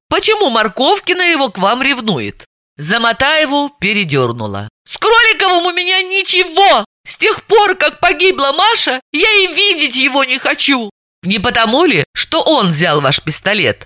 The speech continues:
строго осведомилась Далила. Заматаева из-под лобья глянула на неё и спросила, «Если я вам скажу,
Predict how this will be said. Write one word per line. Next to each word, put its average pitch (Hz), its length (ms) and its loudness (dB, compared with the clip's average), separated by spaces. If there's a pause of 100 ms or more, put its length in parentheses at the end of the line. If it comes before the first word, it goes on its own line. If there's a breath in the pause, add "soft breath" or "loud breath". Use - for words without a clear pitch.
(160)
строго 202 600 0
осведомилась 143 880 -2
Далила. 113 520 -4 (320)
Заматаева 254 720 -2
из-под 202 440 -4
лобья 196 380 2
глянула 156 560 0
на 233 140 -2
неё 254 480 -2
и 196 80 -4
спросила, 135 640 -4 (160)
«Если 311 440 0
я 330 240 2
вам 262 160 -2
скажу, 349 540 0